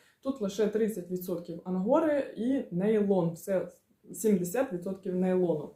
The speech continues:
Е, пряжа, вона зовсім трішки поколює, але буквально перших п'ять хвилин, як ви одягли. Якщо йдеш на двір, взагалі воно перестає поколювати і забуваєш,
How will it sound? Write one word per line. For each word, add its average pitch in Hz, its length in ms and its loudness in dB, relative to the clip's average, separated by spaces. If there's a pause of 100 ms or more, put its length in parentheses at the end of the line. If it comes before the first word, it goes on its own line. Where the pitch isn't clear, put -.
(440)
Е, 202 220 2
пряжа, 262 420 4
вона 226 420 2
зовсім 214 580 2
трішки 214 360 0
поколює, 247 800 0
але 233 420 4 (280)
буквально 247 560 2
перших 214 400 4
п'ять 208 260 2
хвилин, 226 420 2
як 190 180 0
ви 202 120 6
одягли. 180 580 0
Якщо 202 360 0
йдеш 233 400 0
на 208 100 0
двір, 277 340 0
взагалі 214 460 0
воно 160 240 -4
перестає 170 640 -2 (240)
поколювати 240 720 2
і 262 360 0
забуваєш, 202 800 4